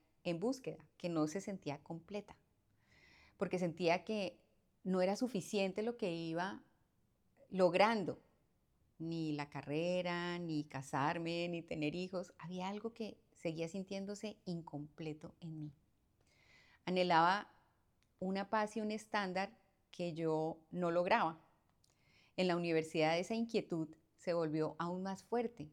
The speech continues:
Yo elegí estudiar diseño industrial porque era lo más parecido a arte, porque yo quería estudiar arte y sociología, y tenía la palabra industrial, que sonaba a que no me iba a morir de hambre. Entonces, por eso mis papás me impulsaron y me dijeron, "Sí, por ahí".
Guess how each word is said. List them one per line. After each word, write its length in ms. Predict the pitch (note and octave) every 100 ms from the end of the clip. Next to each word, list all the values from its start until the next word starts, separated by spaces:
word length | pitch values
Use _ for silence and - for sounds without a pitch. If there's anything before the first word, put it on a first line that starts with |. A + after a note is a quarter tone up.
| _ _ _ -
Yo 160 | D#3
elegí 260 | E3 D#3+ F#3
estudiar 400 | F3+ - G3+ G3
diseño 300 | G3+ G3+ G3+
industrial 580 | G3+ G#3 - D3+ D3 - - _ _ _
porque 260 | - G3+ F3+
era 120 | E3
lo 120 | F3+
más 220 | G#3 D#3+ -
parecido 560 | F#3 G#3+ - D#3+ D#3
a 140 | F3+ F#3
arte, 420 | F3+ - F3 - _ _ _ _ -
porque 220 | E3+ D#3+
yo 120 | D3
quería 200 | D#3+ D#3+
estudiar 380 | E3+ F#3+ F3+ F3+
arte 300 | F3 E3 F#3
y 60 | F#3+
sociología, 680 | F3+ F3+ D#3+ F3 G#3 G#3 G3 _ _ _ _ _ _ _ _ _ -
y 80 | A3+
tenía 280 | G3+ F#3
la 140 | F3 G3
palabra 340 | G#3 E3 D#3+
industrial, 760 | G3+ G3 E3+ - B3 D#4 F3 -
que 100 | D#3+
sonaba 680 | D3+ D3 D3 D3 D#3+ G3+ - -
a 340 | F3+ D#3+ D3+ -
que 100 | D#3+
no 120 | D#3+
me 120 | E3
iba 120 | F3+
a 40 | G3+
morir 300 | G#3+ D#3+ A3
de 120 | F3+
hambre. 360 | G3+ E3+ - -
Entonces, 360 | D#3+ D#3+ F#3+
por 160 | - F3+
eso 340 | F#3+ F3 F3+ -
mis 240 | - G#3
papás 300 | E3 D#3+ D#3
me 80 | F3
impulsaron 600 | G#3 G#3+ - F#3 F3 A3+
y 60 | A#3+
me 100 | F3
dijeron, 320 | F#3+ D3+ D#3+
"Sí, 280 | - B3+ D4+
por 180 | F#3+
ahí". 360 | E3+ F3+ B3+ E3